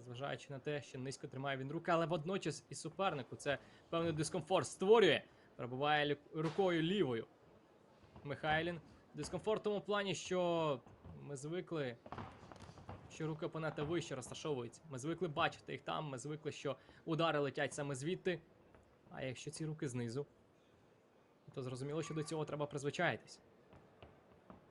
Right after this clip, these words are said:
Знову джебом намагається Михайлін суперника підловити. Руки опускає трохи вище, відскакує від лівого бокового виконання Лисечка.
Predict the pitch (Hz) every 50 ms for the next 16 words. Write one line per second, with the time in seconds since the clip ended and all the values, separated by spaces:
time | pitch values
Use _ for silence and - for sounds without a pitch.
0 | - - - - - - - - - - - - - - - - - - - -
1 | - - - - - - - - - - - - - - 147 117 131 135 139 131
2 | 135 135 127 117 117 120 - - - 175 139 131 131 131 123 - - 139 127 -
3 | 151 147 131 123 123 - - - 143 135 123 120 - 131 - 131 135 127 123 135
4 | 135 - 165 156 - - - - - - - - 143 139 - 151 - 143 - -
5 | 156 131 - - 156 131 - 160 143 131 143 151 143 - - 180 135 139 151 156
6 | - - 175 151 - - 123 120 - 123 127 120 139 147 147 143 135 123 135 -
7 | - 147 151 151 135 117 113 113 113 - 123 123 120 123 123 127 120 - 147 139
8 | 135 - - 170 160